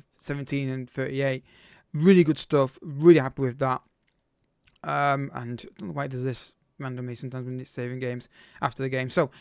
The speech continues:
next episode, Giggs gets an extra year. Yep, um, fine with that. Uh, I'm gonna do a post today, guys, whether you want to have this, these series, this and Bayern Munich together,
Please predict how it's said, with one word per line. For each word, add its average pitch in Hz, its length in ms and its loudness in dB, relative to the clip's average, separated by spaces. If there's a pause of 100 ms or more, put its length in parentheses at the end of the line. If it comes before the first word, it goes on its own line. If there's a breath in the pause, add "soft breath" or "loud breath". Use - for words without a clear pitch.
(280 loud breath)
next 233 520 0
episode, 151 800 0
Giggs 190 200 8
gets 170 180 2
an 180 60 -2
extra 165 180 -2
year. 220 380 6 (240)
Yep, 196 280 -2 (220)
um, 165 760 2
fine 147 200 0
with 139 140 -6
that. 165 240 2 (540 loud breath)
Uh, 190 220 4
I'm 196 120 2
gonna 254 120 6
do 240 140 2
a 214 40 -4
post 214 280 0
today, 202 140 2
guys, 196 300 -2
whether 190 120 2
you 185 80 0
want 185 160 -4
to 170 60 -4
have 170 140 -2
this, 165 200 -4 (240)
these 165 200 -4
series, 165 360 0 (260)
this 165 340 -2
and 151 260 -6 (100)
Bayern 156 220 0
Munich 156 180 -6
together, 156 480 -2